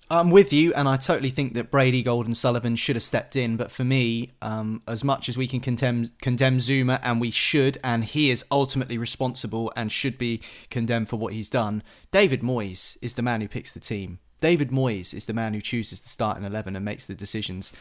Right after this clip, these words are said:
David Moyes is a man with enough experience to have made a better decision than he did.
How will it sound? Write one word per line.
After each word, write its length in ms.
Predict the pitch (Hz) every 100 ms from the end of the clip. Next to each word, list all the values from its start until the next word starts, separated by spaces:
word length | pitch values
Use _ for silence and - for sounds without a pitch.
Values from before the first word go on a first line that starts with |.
| -
David 300 | 165 175 151
Moyes 460 | 135 147 113 104 -
is 140 | 120 113
a 40 |
man 220 | 120 113
with 100 | 110
enough 240 | 110 113 104
experience 540 | - - 120 107 -
to 80 | 110
have 100 | 98
made 160 | 107
a 60 | 104
better 200 | 110 -
decision 400 | - - 110 104
than 120 | 98
he 80 | 98
did. 260 | - 90